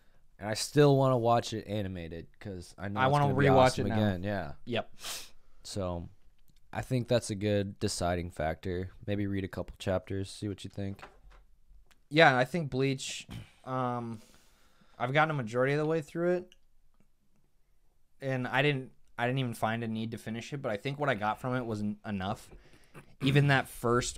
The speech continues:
Speaker 2: arc, once they get into Soul Society, is worth a watch. That, that's like an S tier arc, and it has moments. It has moments.
Speaker 1: Mm-hmm.
Speaker 2: Um, Blue Exorcist, have you seen this?
Speaker 1: No.
Speaker 2: I dropped it after three episodes. I'm gonna put it at a D.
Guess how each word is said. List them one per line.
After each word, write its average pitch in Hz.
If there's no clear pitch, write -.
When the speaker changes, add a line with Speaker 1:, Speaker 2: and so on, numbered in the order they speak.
Speaker 2:
arc, 107
once 107
they 107
get 104
into 104
Soul 101
Society, 123
is 110
worth 120
a 98
watch. 82
That, 135
that's 175
like 160
an 113
S 110
tier 160
arc, 165
and 156
it 160
has 170
moments. 95
It 101
has 104
moments. -
Speaker 1:
Mm-hmm. 104
Speaker 2:
Um, 95
Blue 135
Exorcist, 135
have 120
you 123
seen 127
this? 143
Speaker 1:
No. 95
Speaker 2:
I 113
dropped 123
it 117
after 117
three 120
episodes. 131
I'm 117
gonna 123
put 131
it 131
at 120
a 101
D. 95